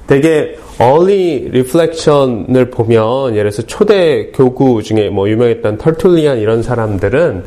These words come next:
어, 어떻게 보면 그 이미지, 하나님의, 아, 이, 이, 왜 헷갈리지?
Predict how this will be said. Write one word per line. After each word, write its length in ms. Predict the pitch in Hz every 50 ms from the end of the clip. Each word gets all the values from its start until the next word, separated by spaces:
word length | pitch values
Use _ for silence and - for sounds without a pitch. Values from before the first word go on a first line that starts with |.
| - - - - - - - - - -
어, 100 | - 110 107 107 98 73
어떻게 220 | 101 120 - 151 160
보면 340 | 147 139 139 151 143 135 123
그 260 | - 131 117 110 - -
이미지, 380 | 123 131 139 147 139 117 - 117
하나님의, 800 | 120 147 170 180 180 180 180 165 165 160 160 160 156 147 151 139 131 - - - - - - - - - - - - -
아, 120 | 98 90 90 85 - - - - - -
이, 60 | - 104
이, 680 | 101 - 120 104 98 - - - - - - 104 107 107 - - -
왜 60 | 110
헷갈리지? 460 | 110 - - 104 98 92 104 120 147